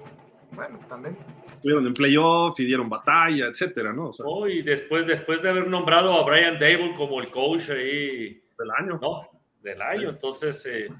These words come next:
Speaker 3: venían unas esperanzas muy, muy,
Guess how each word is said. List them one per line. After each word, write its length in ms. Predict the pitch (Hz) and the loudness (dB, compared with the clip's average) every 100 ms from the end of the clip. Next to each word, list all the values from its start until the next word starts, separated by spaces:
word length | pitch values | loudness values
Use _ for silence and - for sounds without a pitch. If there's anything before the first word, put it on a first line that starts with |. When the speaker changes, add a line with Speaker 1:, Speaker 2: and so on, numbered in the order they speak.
| _ _ - | _ _ -4
Speaker 3:
venían 400 | 123 135 175 180 | -2 2 2 2
unas 220 | 185 180 | -2 -2
esperanzas 580 | 175 - 135 151 165 156 | -6 -4 -2 -2 -4 -4
muy, 300 | 160 165 170 | -4 -2 -2
muy, 680 | 151 156 160 151 131 110 | -4 -6 -6 -8 -10 -12